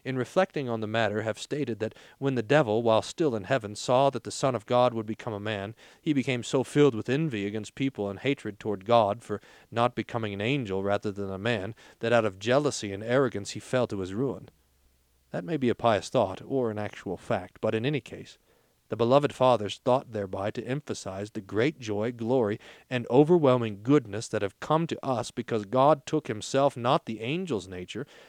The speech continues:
but through Abraham's seed, our flesh and blood, which had been corrupted by the devil and poisoned through sin and death. People who knew nothing of this glory are without hope of salvation.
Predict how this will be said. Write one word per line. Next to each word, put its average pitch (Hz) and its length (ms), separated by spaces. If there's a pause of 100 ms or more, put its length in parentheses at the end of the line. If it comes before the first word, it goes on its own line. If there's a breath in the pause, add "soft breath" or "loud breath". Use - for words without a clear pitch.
(160 loud breath)
but 135 200
through 170 320
Abraham's 139 760
seed, 107 540
our 139 400
flesh - 400
and 104 220
blood, 98 300 (320 loud breath)
which 139 160
had 123 180
been 120 160
corrupted 123 500
by 107 140
the 104 80
devil 110 300
and 110 260
poisoned 104 480
through 117 580
sin - 280
and 98 160
death. 107 260 (1400)
People 165 240
who 120 100
knew 113 140
nothing 107 340
of 95 60
this 92 160
glory 98 400
are 101 80
without 107 280
hope 120 220
of 90 80
salvation. 101 540